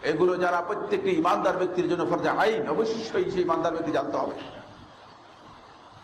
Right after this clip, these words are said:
সম্মানিত হাজরিন, মুসল্লিয়ানে কেরাম,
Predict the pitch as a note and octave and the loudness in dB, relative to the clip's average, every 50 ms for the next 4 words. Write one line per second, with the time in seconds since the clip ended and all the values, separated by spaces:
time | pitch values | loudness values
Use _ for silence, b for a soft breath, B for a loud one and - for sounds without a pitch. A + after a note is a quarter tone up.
0 | - - - - - - - - - - - - E3+ F3 E3+ D#3+ D#3+ E3 D#3+ D#3 | -20 -20 -20 -20 -20 -20 -20 -20 -20 -10 -4 -2 0 2 2 2 2 2 2 2
1 | D#3 D#3 E3 F3 E3 D#3+ D#3 D#3 - E3+ D3+ D#3 D#3 D3 D#3 D#3 D#3 D#3+ E3 E3 | 2 2 2 2 2 2 2 2 0 2 2 2 2 2 2 0 2 4 4 4
2 | D#3 - D3+ - - - - | 2 0 -6 -8 -10 -12 -12